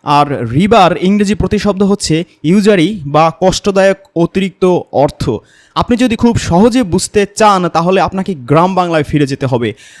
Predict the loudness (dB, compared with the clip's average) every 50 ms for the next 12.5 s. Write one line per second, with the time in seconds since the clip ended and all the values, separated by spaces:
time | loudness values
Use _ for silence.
0 | -16 -10 -4 -4 -2 -2 -2 -2 0 0 -2 -2 -4 _ _ _ _ _ -12 -8
1 | -4 -2 0 0 0 2 0 2 2 2 0 0 -2 -6 _ _ _ _ -10 -4
2 | 0 0 0 2 2 0 0 0 -2 -2 -2 -2 -2 -4 -2 -2 0 0 2 0
3 | 0 -2 -2 -2 -2 -2 -2 -6 -10 _ _ _ _ _ _ _ _ _ _ _
4 | -6 -4 0 2 2 2 0 0 0 -2 0 2 2 0 2 2 0 0 2 2
5 | 2 2 2 0 -2 -4 _ -10 -8 -4 -2 -2 -2 -2 -4 -6 _ -2 0 0
6 | 0 0 2 0 0 0 0 -2 -2 -2 -2 -6 -8 _ _ _ _ _ _ _
7 | _ _ _ _ -4 -2 0 0 0 -2 -4 -8 -10 -8 -6 -2 0 0 0 0
8 | -2 -6 -10 _ _ -20 _ _ _ _ _ _ _ _ -4 0 2 4 4 4
9 | 4 2 0 _ -20 -20 _ _ -14 -14 -8 0 0 0 0 0 -2 -6 -6 -4
10 | -4 -4 -4 -4 -4 -6 0 0 0 0 0 -2 -2 -2 -4 -10 _ _ _ _
11 | _ _ _ _ _ _ -4 -2 0 0 0 0 -2 -4 -6 -6 -2 0 2 2
12 | 2 2 0 0 -2 -2 -4 -2 -4